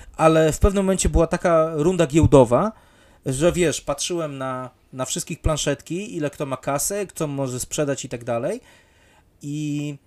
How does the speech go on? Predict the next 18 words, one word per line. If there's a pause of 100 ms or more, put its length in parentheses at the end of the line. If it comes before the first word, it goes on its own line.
(260)
mówię,
„Kurczę,
teraz
byśmy,
wiesz,
grę
skończyli,
zbankrutowali,
nie?” (480)
A
Gafik
mówi
do
mnie, (240)
kolega
Staszek,
pozdrawiam
cię,